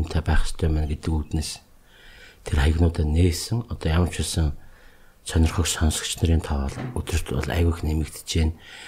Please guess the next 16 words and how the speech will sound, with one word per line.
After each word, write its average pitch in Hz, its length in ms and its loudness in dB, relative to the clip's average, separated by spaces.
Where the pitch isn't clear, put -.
Тэгээ 92 240 2
дээрэс 92 240 0
нь 92 80 4
ямар 104 240 2
шүү 135 160 0
байдлаар 101 400 2
хийвэл 90 480 0
энэ 85 160 -2
хүмүүст 85 320 0
айгүйх 85 320 -2
таалагдж 90 480 -2
байна 82 160 0
гэдгийг 80 320 -4
айгүйх 78 160 -4
судалж - 400 -6
мэдсэн. - 400 0